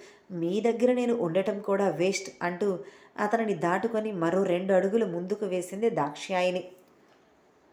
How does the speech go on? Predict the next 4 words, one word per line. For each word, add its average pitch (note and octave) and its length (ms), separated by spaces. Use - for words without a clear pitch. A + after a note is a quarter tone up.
తనని G3+ 280
దాటుకొని A3 460
వెళుతున్న G3+ 440
దాక్షాయిని G#3 640